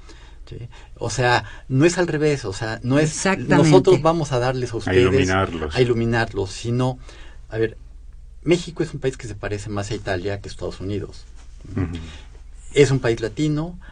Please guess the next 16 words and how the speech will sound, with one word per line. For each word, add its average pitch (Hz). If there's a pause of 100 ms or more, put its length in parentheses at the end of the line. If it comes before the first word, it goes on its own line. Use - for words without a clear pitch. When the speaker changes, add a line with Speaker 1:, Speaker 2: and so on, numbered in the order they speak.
(280)
Speaker 1:
hay 127
Speaker 2:
Con 170
Speaker 1:
religión 151
Speaker 2:
una 214
misma 196
Speaker 1:
católica, 160
Speaker 2:
religión, 175
Speaker 1:
con -
la -
Speaker 2:
claro, 214
Speaker 1:
misma 131
religión, 131
Speaker 2:
claro, 180
Speaker 1:
etcétera, 165
etcétera. 170
Speaker 2:
claro. 180